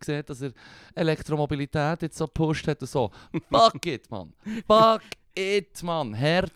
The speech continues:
Speaker 1: Ist doch scheißegal. Da ist im Fall, es braucht, und ich bin nicht der Einzige, also es ist echt in letzter Zeit viel zu viel, dass, wenn wir über das diskutieren, dass es ein paar Leute in der Runde sagen, dann immer gut in so einer Diskussion,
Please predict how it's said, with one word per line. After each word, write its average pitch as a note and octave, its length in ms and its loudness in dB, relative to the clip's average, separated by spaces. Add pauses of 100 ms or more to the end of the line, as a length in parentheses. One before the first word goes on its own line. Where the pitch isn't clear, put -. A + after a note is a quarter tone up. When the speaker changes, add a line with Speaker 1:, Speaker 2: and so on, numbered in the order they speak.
(380)
Speaker 1:
Ist - 220 -2
doch F#3 60 2
scheißegal. E3 800 0
Da E3 120 0
ist D3+ 140 -4
im D3 80 -6
Fall, E3 240 2 (380)
es - 180 -2
braucht, - 500 -2 (360)
und C3 120 -6
ich E3+ 80 0
bin D3+ 100 -4
nicht E3 140 -8
der A2+ 120 -2
Einzige, - 340 -6
also A#2 160 -6
es A2+ 80 -6
ist A#2 60 -4
echt A#2 180 -8
in A2 100 -12
letzter A#2+ 260 -4
Zeit A2 220 -12
viel B2 240 -2
zu - 80 -20
viel, A#2 200 -2
dass, G#2+ 140 -12
wenn G#2 120 -6
wir G2+ 80 -4
über G2 140 -6
das A2 120 -6
diskutieren, G#2 480 -12
dass G2 100 -12 (120)
es - 100 -20
ein - 380 -20
paar A2+ 160 -2
Leute A#2 220 -8
in G#2 40 -6
der G#2 80 -4
Runde A2 200 -6
sagen, G2 220 -8
dann F#2+ 160 -10
immer G2 320 -10
gut F#2+ 220 -12
in F2 60 -14
so F2+ 140 -8
einer F2+ 100 -14
Diskussion, F2+ 580 -6